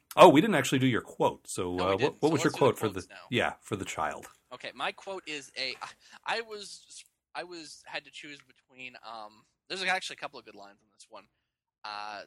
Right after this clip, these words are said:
Speaker 2: there's Picard admitting to Ian that he has never played with puppies.
Speaker 1: That was just sad.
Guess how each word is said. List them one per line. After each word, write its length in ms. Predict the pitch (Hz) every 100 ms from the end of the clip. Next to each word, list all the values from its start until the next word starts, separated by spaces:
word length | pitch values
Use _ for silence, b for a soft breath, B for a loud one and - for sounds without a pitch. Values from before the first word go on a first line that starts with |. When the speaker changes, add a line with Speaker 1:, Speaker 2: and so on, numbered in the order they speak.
| -
Speaker 2:
there's 360 | 120 117 110 - _
Picard 640 | _ 151 147 139 131 120 _ _ _ _
admitting 320 | 127 123 131
to 160 | 120 117
Ian 160 | 120 123
that 100 | 117
he 100 | 123
has 140 | 110
never 180 | 113 113
played 260 | 113 113 110
with 140 | 107
puppies. 440 | 117 - 110 120 - - 123
Speaker 1:
That 180 | 90
was 160 | 87 85
just 220 | - - -
sad. 420 | - 73 73 73